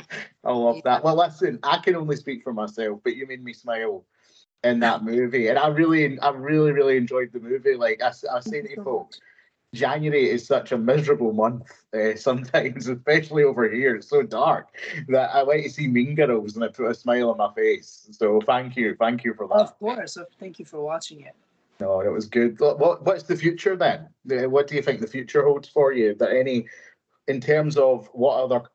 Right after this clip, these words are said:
Speaker 1: upcoming projects do you have? But in terms of your, at the start of your career,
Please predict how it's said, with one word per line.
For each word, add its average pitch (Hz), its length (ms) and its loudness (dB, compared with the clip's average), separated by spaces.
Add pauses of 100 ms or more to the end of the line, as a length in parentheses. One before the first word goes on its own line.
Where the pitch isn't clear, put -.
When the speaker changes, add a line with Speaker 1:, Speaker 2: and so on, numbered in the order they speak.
(120)
Speaker 1:
upcoming 117 380 0
projects 117 440 0
do 127 100 -8
you 131 100 -4
have? 127 420 -4
But 139 320 0
in 117 180 -2
terms 147 340 0
of 113 160 -2
your, 123 260 -2 (560)
at 117 80 0
the 110 60 -8
start 120 320 -2
of 113 40 -8
your 104 120 -4
career, 110 460 -2